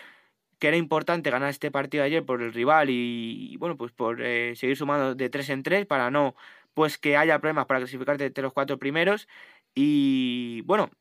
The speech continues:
clasificarte entre los cuatro primeros y, a ver, con la victoria de ayer, pues, a ver, no voy a decir que vayamos a ganar la Liga, pero, pero a ver, o sea, habrá que ver, ¿no? Habrá que verlo.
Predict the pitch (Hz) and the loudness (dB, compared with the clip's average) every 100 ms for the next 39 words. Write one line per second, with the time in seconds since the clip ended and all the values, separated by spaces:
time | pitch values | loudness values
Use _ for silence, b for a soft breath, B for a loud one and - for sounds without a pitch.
0 | _ - 131 123 135 151 147 147 151 147 | _ -10 -8 -4 -2 -2 -4 -4 -4 -2
1 | 147 160 180 151 175 139 127 123 - 143 | -2 -2 -2 -2 -2 -2 -2 -2 0 2
2 | 147 143 143 180 202 b b b b b | 2 2 2 2 2 b b b b b
3 | _ _ - 151 147 143 135 135 143 185 | _ _ 0 2 4 4 2 2 2 4
4 | 170 180 175 139 170 151 156 139 139 160 | 6 6 6 6 4 4 2 4 4 2
5 | 160 160 156 151 151 170 185 - 190 170 | 0 2 2 4 4 6 4 6 4 6
6 | 151 139 131 123 127 123 113 113 - - | 6 6 6 4 2 0 -2 -6 -8 -2
7 | 131 120 165 147 123 127 120 120 156 143 | 2 4 4 2 0 0 2 2 2 0
8 | 113 110 - 123 160 165 156 160 170 208 | -2 -4 -4 -2 -2 2 2 4 4 2